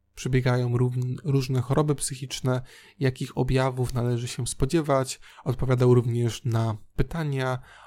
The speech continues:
osób, które w takich zajęciach psychoedukacyjnych brały udział. Były również zajęcia tego typu organizowane dla rodzin pacjentów przebywających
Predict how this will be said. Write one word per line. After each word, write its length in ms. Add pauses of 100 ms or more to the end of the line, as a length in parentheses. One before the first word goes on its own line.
(100)
osób, 340
które 340
w 20
takich 300
zajęciach 460
psychoedukacyjnych 1120
brały 280
udział. 500 (600)
Były 300
również 360
zajęcia 340
tego 200
typu 360
organizowane 920
dla 580 (160)
rodzin 800
pacjentów 800
przebywających 1080